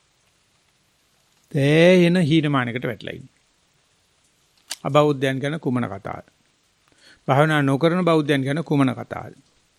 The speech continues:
භාවනා කරන එක නග මේක වෙන්නේ නැහැ. ඉතින් ඒ නිසා යා උකුලේ වඩම්මලා තියාගෙන වඩාගෙන ඉඳගෙන ඕක තමයි පුතේ කියන්නේ. බහ තෝරලා දුන්නොත් අපිට එක හුස්මක් බලන්න පුළුවන් නේ ඔබට.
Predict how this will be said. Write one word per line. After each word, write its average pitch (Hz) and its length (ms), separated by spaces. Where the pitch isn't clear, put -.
භාවනා 135 300
කරන 120 220
එක 113 120
නග 120 60
මේක 139 200
වෙන්නේ 98 360
නැහැ. - 20
ඉතින් 202 220
ඒ 185 80
නිසා 185 220
යා 175 140
උකුලේ 165 260
වඩම්මලා 147 440
තියාගෙන 120 440
වඩාගෙන 123 420
ඉඳගෙන 139 300
ඕක 135 180
තමයි 127 280
පුතේ 127 300
කියන්නේ. 127 280
බහ 143 280
තෝරලා 170 360
දුන්නොත් 165 400
අපිට 170 220
එක 160 160
හුස්මක් 185 380
බලන්න 208 260
පුළුවන් 285 280
නේ 220 100
ඔබට. 143 160